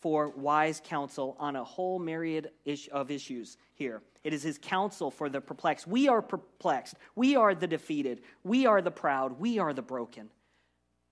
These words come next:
And Ortlund tells us that the gi-, this is a gift for us to give us this hope and practical help. It's a book filled with his moral instruction, right? It's filled with our good, with our good in mind. It's God's gift to us.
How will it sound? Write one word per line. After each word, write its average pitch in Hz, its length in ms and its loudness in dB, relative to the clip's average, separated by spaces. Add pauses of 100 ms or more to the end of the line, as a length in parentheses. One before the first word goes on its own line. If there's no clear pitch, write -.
And 139 180 -6
Ortlund 160 380 -2
tells 151 280 -6
us 143 160 -6
that 131 320 -4 (240)
the 147 80 -4
gi-, 156 480 -2
this 180 200 -2
is 160 100 -2
a 151 40 -2
gift 175 340 -4
for 131 220 -4
us 107 320 -6 (280)
to 151 80 -6
give 156 220 -4
us 143 140 -4
this 135 180 -10
hope - 400 -4
and 120 140 -14
practical 127 560 -8
help. 110 300 -14 (1200)
It's 151 80 -8
a 175 40 -2
book 202 260 6
filled 220 380 6
with 185 160 2
his 165 120 -4
moral 175 500 4
instruction, 151 680 -6 (100)
right? 147 280 -4
It's 147 160 -6
filled 214 480 4
with 147 340 -4
our 175 240 4
good, 160 380 0 (640)
with 170 240 0
our 170 180 4
good 170 160 0
in 156 80 0
mind. 151 240 0
It's - 140 -10
God's 190 380 2
gift 190 300 -2
to 127 120 -6
us. - 240 -12